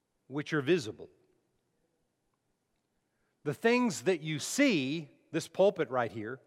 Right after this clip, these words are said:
you can see this. This was not made, if you, if you really break everything down to where it originated, this pulpit was not made with things that are seen. Because God created everything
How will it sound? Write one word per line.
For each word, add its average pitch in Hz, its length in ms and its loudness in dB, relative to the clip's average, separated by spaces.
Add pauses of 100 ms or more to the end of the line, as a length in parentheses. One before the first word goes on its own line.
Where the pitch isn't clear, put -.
(160)
you 139 80 -8
can 127 160 -8
see 180 240 -2
this. - 480 -12 (920)
This 214 200 2
was 165 200 0
not 165 260 6
made, 151 640 2 (360)
if 131 140 -10
you, 208 320 2
if 147 160 -6
you 208 320 0 (120)
really 214 460 6
break 190 400 10
everything 220 680 4
down 175 400 6 (280)
to 165 80 -2
where 185 280 8
it 165 80 8
originated, 147 840 2 (1200)
this 117 320 0
pulpit 208 500 4
was 135 220 -6
not 160 260 6
made 139 520 2
with 123 160 -2
things 156 400 -2
that 123 100 -2
are 113 100 -8
seen. 117 360 -8 (1700)
Because 147 280 -2
God 175 300 10
created 170 340 4
everything 143 560 4